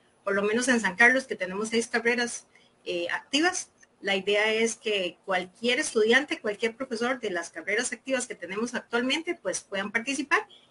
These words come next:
Y hasta si nos surgen determinados proyectos que no precisamente tenemos la carrera en San Carlos, pues contar con Cartago para que nos apoye desde allá también.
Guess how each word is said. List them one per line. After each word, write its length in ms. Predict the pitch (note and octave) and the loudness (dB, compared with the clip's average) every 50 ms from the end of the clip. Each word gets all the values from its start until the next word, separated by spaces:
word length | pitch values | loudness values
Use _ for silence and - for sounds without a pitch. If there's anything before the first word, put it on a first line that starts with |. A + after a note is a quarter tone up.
| _ _ _ _ | _ _ _ _
Y 160 | - C4+ C#4 | 4 8 10
hasta 280 | C4+ C4+ C4+ - - B3+ | 10 8 8 6 2 2
si 140 | B3 C4 A#3+ | 4 4 4
nos 160 | A#3+ A#3 A3+ | 4 4 4
surgen 540 | A3+ C4+ C#4+ C#4+ D#4 F4 E4 E4 D#4+ D#4 D4+ | 4 4 4 4 2 0 -2 0 -2 -2 0
determinados 540 | D4 C#4 - C4 B3+ B3+ B3+ B3+ C4+ C#4+ - | 0 0 2 2 2 4 4 2 2 0 0
proyectos 600 | - D4 D4 C#4+ D#4 D#4 D4+ - - F#3 F3+ - | 0 0 2 4 4 2 2 2 -4 -6 -6 -4
que 180 | - G#3 G3+ | -2 -2 -2
no 220 | G3+ G#3+ A#3 A3+ A3+ | 0 0 0 2 2
precisamente 600 | C#4+ D4 D4 C#4 C#4+ D4 C#4+ D4 D4 C4 - G3+ | 0 0 0 0 0 0 0 0 0 0 -2 -4
tenemos 320 | - F3+ F#3 G3 G#3+ A#3 | -4 -4 -6 -4 -2 0
la 120 | B3 B3 B3 | 0 0 4
carrera 300 | C4+ A#3+ A#3+ B3 A#3+ C4 | 4 4 4 4 2 2
en 60 | C4 | 0
San 180 | B3+ C#4 C4 B3+ | 0 -2 0 4
Carlos, 400 | D4 C#4+ C4+ C4+ D4+ D4+ - - - | 4 4 4 4 2 -2 -6 -4 2
pues 200 | A#3+ A3 G#3+ - | 2 2 2 2
contar 600 | - G3+ F#3 F#3 F#3 - - F#3+ G3 G3+ G#3 - _ | -2 -4 -4 -4 -4 -4 -2 0 0 0 -2 -4 _
con 200 | - B3 B3 B3+ | -4 -4 -2 -2
Cartago 640 | B3+ - C4+ B3+ B3+ - - B3+ B3+ B3 C#4+ C#4+ - | 2 4 4 4 4 4 4 4 4 4 0 -2 0
para 260 | - A#3+ G#3 F#3+ - | 0 0 0 0 -4
que 140 | - F#3 F3 | -6 -10 -8
nos 180 | F3+ F3+ - | -8 -8 -10
apoye 460 | - D#3+ - - F#3 F#3 F#3 F#3+ G3+ G3 | -10 -12 -8 -6 -6 -4 -2 -2 -2 -2
desde 240 | F#3+ F#3 E3+ - | -2 -4 -6 -8
allá 240 | D#3 D3 C#3+ D#3+ D#3 | -12 -12 -12 -12 -12
también. 340 | - E3+ D#3+ D3+ D3 C#3+ C#3 | -12 -12 -14 -14 -16 -20 -20